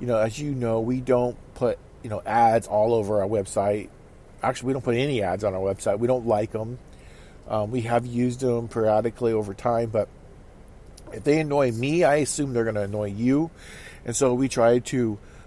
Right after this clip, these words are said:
you know, generate revenue based on the information that we talk about, um, some of the consultation that we do, you know, things like that, you know, maybe some very limited advertising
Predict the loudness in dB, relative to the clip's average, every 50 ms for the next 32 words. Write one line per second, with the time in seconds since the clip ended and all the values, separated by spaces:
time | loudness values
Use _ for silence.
0 | -20 -14 -10 -8 -6 -4 -4 -6 -4 -2 0 0 0 0 0 2 2 2 0 2
1 | 4 4 4 4 2 -2 -4 -2 -2 -2 -2 0 0 0 0 0 -2 -4 -2 -2
2 | -2 -2 -4 -6 -6 -6 -8 -8 -8 -8 -6 -4 -4 -4 -4 -6 -8 -8 -6 -6
3 | -4 -4 -4 -2 0 0 0 0 0 2 4 4 6 6 6 6 4 2 0 -6
4 | -16 -20 -20 -20 -20 -20 -20 -8 -4 -2 -2 0 0 -2 -4 -4 -6 -8 -12 -14
5 | -16 -12 -10 -10 -8 -6 -8 -8 -6 -4 -6 -6 -4 -6 -10 -6 -2 0 0 0
6 | 0 -4 -6 -6 -6 -6 -6 -6 -4 -2 0 0 2 2 0 0 -2 -4 -8 -14
7 | -20 -20 -20 -20 -20 -14 -10 -8 -6 -4 -4 -6 -2 -2 -2 -2 -2 0 2 2
8 | 2 2 2 2 2 2 2 0 -2 -4 -4 -2 -2 -2 -2 -2 -2 -2 0 0
9 | -2 -2 -2 -4 -6 -2 0 2 4 6 6 4 4 2 2 2 2 2 0 2
10 | 2 2 0 2 -2 -2 -2 -2 -4 -6 -4 0 0 0 0 -2 -4 -6 -8 -8
11 | -10 -12